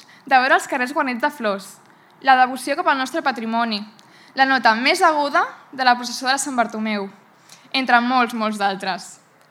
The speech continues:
Així doncs, quan no tenim això, què ens queda?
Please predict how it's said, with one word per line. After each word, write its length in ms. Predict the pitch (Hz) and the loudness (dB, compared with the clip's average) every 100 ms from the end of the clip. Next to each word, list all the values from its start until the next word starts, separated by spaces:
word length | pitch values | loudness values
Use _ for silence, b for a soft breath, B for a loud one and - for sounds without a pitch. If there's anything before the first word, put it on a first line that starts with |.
| - | -2
Així 240 | 247 359 | 0 0
doncs, 540 | 262 226 330 - - - _ _ _ _ _ _ - | 0 -2 -4 -12 -16 -18 _ _ _ _ _ _ -6
quan 100 | 262 | -4
no 80 | 254 | -2
tenim 180 | 320 302 | -2 -2
això, 320 | 262 254 269 381 - - | -4 -2 -6 -6 -12 -6
què 80 | |
ens 160 | 277 - | -6 -4
queda? 320 | 294 240 202 | -2 0 -2